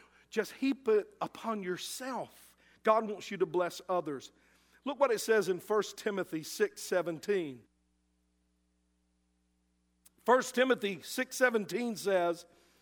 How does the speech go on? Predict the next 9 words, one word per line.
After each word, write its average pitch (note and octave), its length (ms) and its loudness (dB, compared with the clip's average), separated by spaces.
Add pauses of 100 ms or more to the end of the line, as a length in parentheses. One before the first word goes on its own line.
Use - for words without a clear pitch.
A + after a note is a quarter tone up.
(280)
"Command B3 880 4
those C4 400 6
who B3 200 -2
are B3+ 120 2
rich A3+ 580 -2
in F3 180 -4
this D#3+ 180 -4
present G3 420 -2 (100)
world D3 480 -6